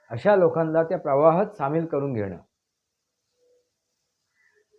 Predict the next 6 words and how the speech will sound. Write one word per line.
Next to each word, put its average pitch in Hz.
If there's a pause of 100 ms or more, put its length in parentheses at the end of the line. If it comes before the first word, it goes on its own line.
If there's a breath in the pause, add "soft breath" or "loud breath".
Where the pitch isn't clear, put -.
(240)
ते 170
आर्थिकदृष्ट्या, 151 (460)
सामाजिकदृष्ट्या 143 (720)
अजून 160
काय 135
झालेत? 151